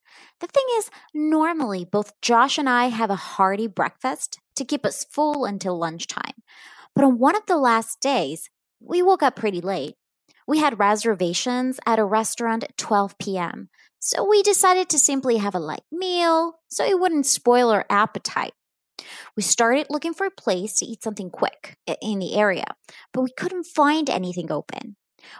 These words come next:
We looked for about, I don't know, thirty minutes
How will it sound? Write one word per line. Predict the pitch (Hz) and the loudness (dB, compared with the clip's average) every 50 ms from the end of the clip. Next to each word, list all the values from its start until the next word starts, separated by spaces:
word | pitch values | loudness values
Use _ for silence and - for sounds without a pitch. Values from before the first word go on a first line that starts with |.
| - _ - | -20 _ -2
We | 254 262 | -2 -2
looked | 269 262 311 392 - - - | 0 0 -2 -2 -2 -6 -8
for | - - 453 440 | -2 2 2 4
about, | 381 359 339 330 320 311 311 311 311 311 311 - - - - _ _ _ _ | 4 6 4 6 6 6 6 6 4 2 0 -4 -6 -8 -14 _ _ _ _
I | - 220 | -10 -8
don't | 202 185 | -6 -6
know, | 180 170 180 180 - - | -6 -8 -8 -10 -6 -2
thirty | 214 233 269 294 349 | -2 0 0 0 -2
minutes | 359 370 392 381 403 403 403 - - | -2 -2 -2 -2 -2 -2 -4 -6 -12